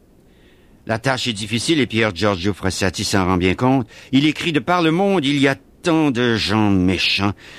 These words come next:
et qui n'ont de chrétiens, hélas, que le nom et non l'esprit. C'est pourquoi je crois qu'il nous faudra attendre longtemps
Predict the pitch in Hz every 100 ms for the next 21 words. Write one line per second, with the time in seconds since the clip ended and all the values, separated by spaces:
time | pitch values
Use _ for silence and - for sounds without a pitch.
0 | - 117 113 135 131 143 151 123 123 -
1 | 135 - 139 120 127 131 127 - 117 113
2 | 113 107 110 120 107 107 110 104 - 95
3 | 113 131 127 151 - 160 117 120 - 90
4 | 98 - - - - 123 123 - 113 104
5 | 113 - 87 107 104 85 80 78 98 76
6 | - 95